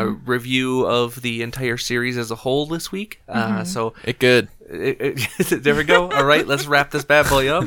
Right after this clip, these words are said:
Speaker 2: All done. <laughs>
Speaker 1: Still, still worth watching. Uh, if you've been holding off for spoilers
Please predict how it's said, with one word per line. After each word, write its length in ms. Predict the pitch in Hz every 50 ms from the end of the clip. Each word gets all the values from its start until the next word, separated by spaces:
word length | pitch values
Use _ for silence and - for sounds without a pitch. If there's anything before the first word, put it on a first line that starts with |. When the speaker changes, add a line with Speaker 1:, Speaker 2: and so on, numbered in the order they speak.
| - -
Speaker 2:
All 160 | 143 143 143
done. 440 | 139 139 139 151 165 180 196 208 -
<laughs> 120 | - -
Speaker 1:
Still, 380 | 180 254 262 277 277 254 - -
still 340 | - - - - 214 214 214
worth 280 | 214 247 294 302 -
watching. 580 | - 269 247 262 - - 277 269 262 254 254 233 - -
Uh, 340 | 190 185 185 180 180 185 - -
if 180 | 190 185 -
you've 160 | 190 196 185
been 140 | - 196 196
holding 400 | 196 180 196 175 175 202 202 175
off 240 | 147 147 160 190 -
for 360 | - - - 202 185 175 175 170
spoilers 840 | - - - - 151 151 160 175 190 202 214 220 226 226 - -